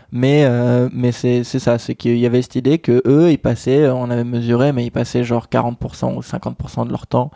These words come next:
à chercher un petit peu qui pouvait être intéressant, à faire de la veille, et cetera. Et quand t'es commercial chez Google, que t'es hyper bien payé et que, euh, et que justement on parlait de, de tout ce traitement de droit, et cetera, c'est pas la meilleure manière d'utiliser ton temps.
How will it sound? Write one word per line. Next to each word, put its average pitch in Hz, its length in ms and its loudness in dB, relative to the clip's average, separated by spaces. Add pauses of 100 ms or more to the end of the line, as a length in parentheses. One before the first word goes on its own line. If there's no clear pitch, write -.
(320)
à 120 100 -2
chercher 123 360 -2
un 117 100 0
petit - 160 -12
peu 127 300 4
qui 143 220 -6
pouvait 120 280 2
être 123 180 -2
intéressant, 120 540 0
à 123 60 4
faire 117 200 -2
de 117 100 0
la 117 120 2
veille, 123 320 4
et 120 100 -2
cetera. 131 480 2 (460)
Et 120 140 -2
quand 120 160 0
t'es 123 100 -4
commercial 120 460 0
chez - 120 -4
Google, 120 380 2
que 127 100 -8
t'es - 140 -10
hyper 123 260 -2
bien 123 180 -4
payé 127 560 2
et 123 60 0
que, - 120 -2
euh, 117 600 2
et 127 100 -4
que 120 200 -2
justement 123 460 0
on 117 40 0
parlait 120 280 2
de, 123 240 0
de 123 160 -2
tout 120 180 -6
ce - 60 -6
traitement 117 320 -4
de 117 60 -2
droit, 120 140 4
et 120 60 -2
cetera, 143 320 2 (360)
c'est - 140 -6
pas 127 140 2
la 127 80 4
meilleure 123 260 2
manière 120 360 0
d'utiliser 117 460 -8
ton 117 180 -8
temps. 117 200 -4